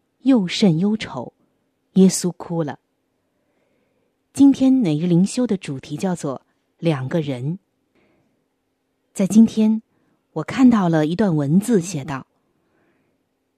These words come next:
在我们的城市里，有两个人在同一天惨遭杀害。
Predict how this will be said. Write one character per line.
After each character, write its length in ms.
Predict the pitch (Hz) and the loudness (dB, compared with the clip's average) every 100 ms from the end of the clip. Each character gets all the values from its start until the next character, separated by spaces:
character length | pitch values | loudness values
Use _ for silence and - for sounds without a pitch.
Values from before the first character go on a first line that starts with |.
| _ | _
在 340 | 220 202 165 | -4 -2 -4
我 240 | - 165 147 | -4 -4 0
们 180 | 151 | 2
的 80 | 196 | 2
城 280 | 202 151 156 | 0 -4 -4
市 240 | - 226 | -2 0
里， 220 | 156 123 - _ _ _ _ _ _ - | -2 -4 -12 _ _ _ _ _ _ -4
有 120 | 254 | 0
两 260 | 294 156 135 | 0 -2 -2
个 120 | 190 | 0
人 340 | 156 139 190 - _ _ | 2 0 -2 -6 _ _
在 180 | - 190 | -4 -4
同 300 | - 165 208 | -4 4 6
一 100 | 262 | 6
天 400 | - 233 233 240 | 6 4 4 2
惨 400 | - - 156 135 | -4 -12 -10 -10
遭 240 | - 196 202 | -6 -4 -4
杀 220 | - 151 | -6 -8
害。 360 | - 160 143 | -8 -10 -12